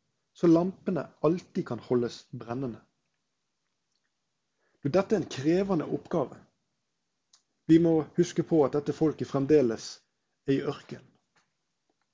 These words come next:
Vi må huske på at, eh, de måtte ut og finne oliven for å få lage denne oljen.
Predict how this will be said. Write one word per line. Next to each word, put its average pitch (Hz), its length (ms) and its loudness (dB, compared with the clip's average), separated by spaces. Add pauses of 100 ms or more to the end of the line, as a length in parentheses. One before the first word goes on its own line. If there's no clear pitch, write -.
(460)
Vi 151 80 6
må 160 100 6
huske 170 160 0
på 180 180 6 (100)
at, 143 140 -2
eh, 147 220 4 (560)
de 156 80 6
måtte 165 220 2
ut 175 280 4
og 139 220 0 (260)
finne 160 260 2
oliven 123 880 2 (160)
for 131 260 2
å 123 80 0
få 131 160 0 (380)
lage 135 520 4
denne 127 300 -2 (100)
oljen. 127 380 -2